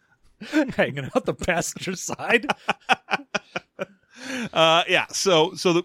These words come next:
Speaker 2: th-, uh, but the important point here is that he's not, like, mad about it or anything. He's already agreed to help her. He's just like, "Look, Zeltrons do that." That's, I mean, if, uh, it's the same thing for other species of just being argumentative or imp-, or, or, uh, imploring.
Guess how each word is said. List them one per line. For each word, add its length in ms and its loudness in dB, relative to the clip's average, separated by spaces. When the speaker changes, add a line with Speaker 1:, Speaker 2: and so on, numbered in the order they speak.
Speaker 2:
th-, 100 -8
uh, 160 4
but 280 0
the 140 -2
important 520 0
point 320 -2
here 240 2
is 340 0
that 160 2
he's 240 -6
not, 200 0
like, 300 2
mad 400 2
about 280 0
it 100 -4
or 120 -6
anything. 300 -8
He's 140 0
already 240 6
agreed 300 2
to 80 0
help 240 0
her. 180 -2
He's 200 0
just 200 2
like, 120 2
"Look, 200 4
Zeltrons 560 2
do 220 2
that." 280 0
That's, 440 2
I 60 -2
mean, 300 0
if, 140 2
uh, 80 -6
it's 180 2
the 100 4
same 240 2
thing 200 2
for 160 4
other 180 6
species 420 0
of 80 0
just 240 2
being 240 2
argumentative 920 2
or 300 2
imp-, 280 0
or, 200 0
or, 240 0
uh, 80 0
imploring. 720 0